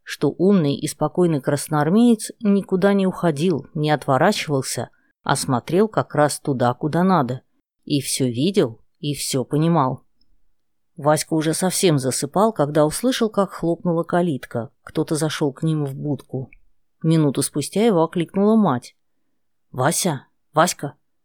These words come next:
ты спишь, что ли?» «Нет, мама, не сплю».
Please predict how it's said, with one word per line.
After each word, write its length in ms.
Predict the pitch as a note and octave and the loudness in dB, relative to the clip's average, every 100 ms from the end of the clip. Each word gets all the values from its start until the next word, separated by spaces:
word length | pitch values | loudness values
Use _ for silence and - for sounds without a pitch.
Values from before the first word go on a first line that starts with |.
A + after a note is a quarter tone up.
| _ _ | _ _
ты 120 | - | -8
спишь, 300 | D3 - B3 | -6 -2 0
что 260 | - - D#3 | 0 0 0
ли?» 220 | A#2 - _ _ _ _ _ - | -2 -8 _ _ _ _ _ -2
«Нет, 200 | F3+ F#3+ | 0 2
мама, 300 | E3+ D#3 D3+ | 2 2 2
не 120 | E3+ | -2
сплю». 360 | - G3 F3 | -2 2 2